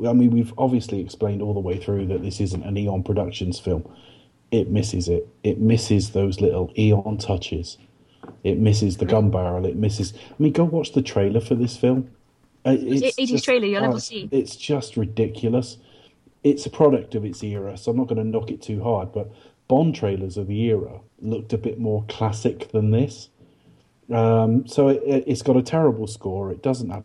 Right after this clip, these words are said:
Speaker 1: a gun barrel. That's not the end of the world, but it doesn't have a decent song or, or a title sequence, or, and it really misses those little s-,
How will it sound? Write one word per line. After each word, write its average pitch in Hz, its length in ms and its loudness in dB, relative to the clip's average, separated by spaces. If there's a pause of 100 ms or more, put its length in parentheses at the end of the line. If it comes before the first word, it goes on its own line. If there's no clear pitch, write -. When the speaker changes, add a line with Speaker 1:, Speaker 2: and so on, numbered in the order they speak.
Speaker 1:
a 101 60 -6
gun 98 280 -4
barrel. 95 480 -6
That's 120 220 -8
not 85 160 -8
the 92 100 -8
end 87 160 -10 (100)
of 90 80 -10
the 92 60 -10
world, 95 260 -8
but 87 120 -6
it 104 80 -8
doesn't 110 240 0
have 92 120 -6
a 95 60 -6
decent - 400 -6
song 95 380 -2
or, 87 280 -2
or 90 180 -4
a - 20 -8
title 101 380 0
sequence, 95 640 -6
or, 87 260 -6 (580)
and 113 140 2
it 120 100 0
really 131 320 6
misses 107 380 -2
those 107 260 -4
little 117 160 -2
s-, - 300 -12